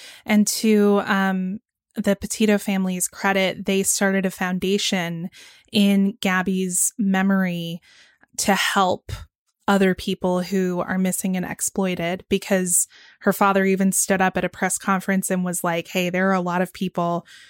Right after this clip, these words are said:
who are missing right now who don't get an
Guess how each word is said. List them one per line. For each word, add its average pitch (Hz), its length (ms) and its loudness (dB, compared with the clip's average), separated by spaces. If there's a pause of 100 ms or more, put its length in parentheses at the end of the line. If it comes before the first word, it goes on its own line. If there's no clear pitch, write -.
(140)
who - 120 2
are 190 120 6
missing 185 460 0
right 180 260 -2
now 180 440 0
who 196 200 0
don't 185 260 0
get 180 280 -2 (560)
an 190 160 4